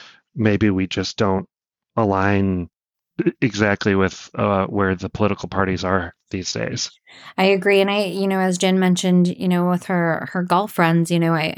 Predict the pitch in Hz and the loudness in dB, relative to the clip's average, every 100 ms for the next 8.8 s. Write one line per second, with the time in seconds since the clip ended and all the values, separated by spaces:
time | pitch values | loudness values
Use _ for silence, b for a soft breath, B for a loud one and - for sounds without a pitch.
0 | - - 180 - 190 - 185 175 160 160 | -6 0 0 0 -2 2 2 4 2 2
1 | - b b b b b b - 208 202 | -4 b b b b b b 0 2 4
2 | 190 180 175 - - _ _ _ _ - | 2 0 -2 -8 -14 _ _ _ _ -12
3 | 175 185 - 165 156 160 151 147 - - | -6 -6 -4 -4 -2 -2 -4 -6 -8 -2
4 | 214 220 165 175 180 - - - 180 175 | 2 4 4 0 -4 -12 -12 -8 -4 -4
5 | 170 - 185 190 208 190 180 185 175 175 | -4 -4 0 2 2 0 2 2 2 2
6 | 165 170 165 165 165 160 165 165 180 170 | 2 2 0 2 2 2 0 -2 -2 -2
7 | 165 _ - 196 175 175 - 180 175 170 | -4 _ -6 0 2 2 -2 -2 0 -2
8 | - - 180 180 180 170 175 175 | -6 0 2 2 2 0 -2 -8